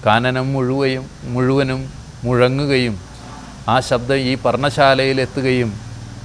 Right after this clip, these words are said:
സീത അതു കേട്ട് പരിഭ്രമിക്കുകയും ചെയ്യുന്നു. സീത ലക്ഷ്മണനോട് പറയുന്നു, "കേട്ടില്ലേ നീ സഹോദരൻ്റെ വിലാപം?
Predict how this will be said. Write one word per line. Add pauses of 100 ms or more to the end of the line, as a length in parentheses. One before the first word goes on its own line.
(160)
സീത (640)
അതു
കേട്ട് (140)
പരിഭ്രമിക്കുകയും
ചെയ്യുന്നു. (1900)
സീത (160)
ലക്ഷ്മണനോട്
പറയുന്നു, (920)
"കേട്ടില്ലേ
നീ
സഹോദരൻ്റെ
വിലാപം?